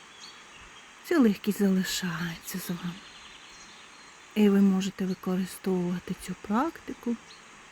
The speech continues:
щоразу, коли відчуваєте потребу звільнитися від чогось зайвого.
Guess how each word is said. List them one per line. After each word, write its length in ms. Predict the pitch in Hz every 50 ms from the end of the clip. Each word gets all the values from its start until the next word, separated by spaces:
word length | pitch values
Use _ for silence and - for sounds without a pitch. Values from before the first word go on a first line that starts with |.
| - - -
щоразу, 880 | - - - 320 269 214 196 190 202 214 226 254 254 233 - 220 214 208 - - - - - - - - - - - - - - - - - - -
коли 160 | 214 202 196
відчуваєте 640 | 190 - - - 190 175 185 190 220 247 247 - 190
потребу 720 | - - 185 180 - - 175 175 180 185 185 - 226 240 - - - - - - - - - - - - - - - - - -
звільнитися 1120 | 202 202 208 220 233 240 226 214 185 180 175 170 170 170 170 180 - - 220 - - - 247
від 220 | 226 202 - -
чогось 540 | - - 170 160 160 - 170 160 - - -
зайвого. 640 | 175 165 156 160 165 165 156 - 160 - - 196